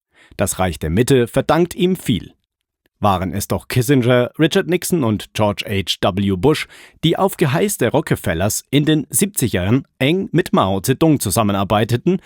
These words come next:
und die Öffnung gen Westen initiierten.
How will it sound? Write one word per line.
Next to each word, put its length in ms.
und 320
die 200
Öffnung 380
gen 220
Westen 360
initiierten. 800